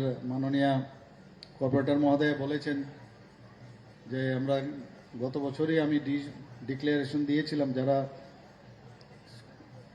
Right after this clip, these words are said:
বিভিন্ন কলেজ লেভেলে যে আমাদের মেয়েরা আছে, স্টুডেন্টরা আছে, তাদের আমরা ফি মুকুব করে দিয়েছি, এড-, অ্যাডমিশন ফি মুকুব করে দিয়েছি। তো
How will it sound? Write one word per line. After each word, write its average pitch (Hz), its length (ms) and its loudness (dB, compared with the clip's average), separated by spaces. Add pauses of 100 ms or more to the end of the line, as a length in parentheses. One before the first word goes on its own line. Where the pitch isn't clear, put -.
(640)
বিভিন্ন 139 260 6 (220)
কলেজ 143 260 4 (680)
লেভেলে 147 320 4 (120)
যে 139 100 4 (300)
আমাদের 127 260 0 (200)
মেয়েরা 139 380 4
আছে, 127 180 -4 (400)
স্টুডেন্টরা 139 560 -2
আছে, 147 120 -6 (100)
তাদের 139 260 2 (960)
আমরা 127 240 2
ফি 170 100 0 (140)
মুকুব 175 220 -2 (100)
করে 147 220 4
দিয়েছি, 143 280 -2 (220)
এড-, 143 140 -4 (340)
অ্যাডমিশন 170 520 2
ফি 165 80 2 (120)
মুকুব 139 200 0 (100)
করে 120 220 2
দিয়েছি। 101 260 -10 (840)
তো - 60 -14